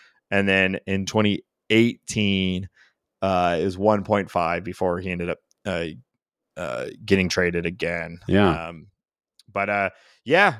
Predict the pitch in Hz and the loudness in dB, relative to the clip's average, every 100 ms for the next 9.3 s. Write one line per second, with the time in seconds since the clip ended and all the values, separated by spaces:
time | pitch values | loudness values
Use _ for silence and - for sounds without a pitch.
0 | 104 135 160 185 175 156 139 127 135 - | -2 0 2 2 2 0 0 0 0 -2
1 | 135 139 98 110 _ _ 101 95 101 98 | -2 0 -4 -10 _ _ -6 -2 -2 -4
2 | _ _ _ _ _ _ _ _ - - | _ _ _ _ _ _ _ _ -10 -6
3 | 123 - 107 113 123 131 131 - - 104 | -4 2 4 6 4 0 -8 -18 -6 -4
4 | 98 98 95 95 92 - 107 110 117 98 | -2 0 0 0 -2 -4 -6 -2 -2 -2
5 | 92 107 123 135 120 117 104 90 104 98 | 0 2 2 2 0 2 2 0 -4 -4
6 | 95 98 92 85 85 _ _ _ - 95 | -4 -4 -6 -6 -12 _ _ _ 0 2
7 | 92 87 90 90 - 101 95 92 90 87 | 4 4 0 -2 0 2 4 2 -2 -6
8 | 80 71 - 58 110 123 113 _ - 113 | -6 -8 -6 -4 0 0 0 _ -8 -8
9 | - - | -6 -8